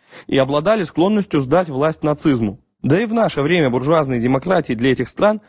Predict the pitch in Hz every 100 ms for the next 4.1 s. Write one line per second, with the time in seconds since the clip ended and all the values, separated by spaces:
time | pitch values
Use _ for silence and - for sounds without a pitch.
0 | _ _ - 147 220 214 196 180 - 196
1 | 214 214 180 160 147 147 143 180 190 175
2 | - 165 - 160 165 127 - - _ _
3 | _ 208 247 247 165 120 120 160 151 110